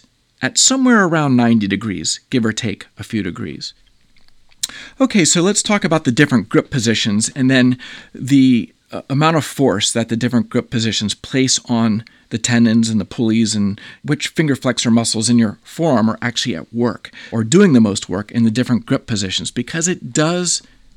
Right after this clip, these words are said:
vary depending how you're grabbing a hold or how you're hanging on the hangboard.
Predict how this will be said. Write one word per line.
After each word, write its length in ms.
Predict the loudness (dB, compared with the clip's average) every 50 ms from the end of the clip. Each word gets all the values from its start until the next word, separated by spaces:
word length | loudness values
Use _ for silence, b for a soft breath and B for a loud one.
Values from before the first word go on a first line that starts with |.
| -20 -16 _
vary 640 | -4 0 2 2 2 2 2 0 -2 -2 -6 -8 -12 _ _ -10
depending 420 | -10 -6 -4 0 2 2 2 2
how 220 | 0 -2 -2 0
you're 180 | 0 2 0 0
grabbing 400 | 0 -2 -2 -2 0 0 0 0
a 80 | 0 -4
hold 340 | -6 -4 -2 -2 -2 -2
or 100 | -4 -6
how 260 | -6 -6 -4 -2 -2 -2
you're 240 | -2 -4 -4 -6 B B B B B B
hanging 380 | -6 -2 0 2 2 0 0 -2
on 180 | -4 -2 -2 -2
the 80 | -2
hangboard. 600 | 0 0 2 2 2 2 2 0 -2 -2 -4 B